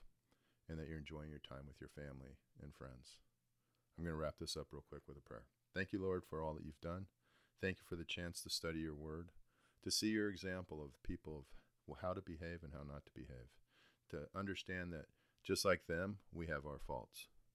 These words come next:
Just like them, we, we suffer consequences. But unlike so many of the people in,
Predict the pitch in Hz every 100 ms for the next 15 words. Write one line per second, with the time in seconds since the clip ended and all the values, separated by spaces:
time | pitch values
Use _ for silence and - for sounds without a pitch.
0 | _ - 85 90 82 - 80 82 87 -
1 | _ _ _ _ - 87 82 76 - _
2 | _ - - - 85 87 - 85 80 -
3 | 76 - - - 65 - - - _ _
4 | _ _ - 87 - _ 110 135 107 87
5 | - 87 85 85 76 - 78 71 65 65
6 | - - _ _ _ 80 78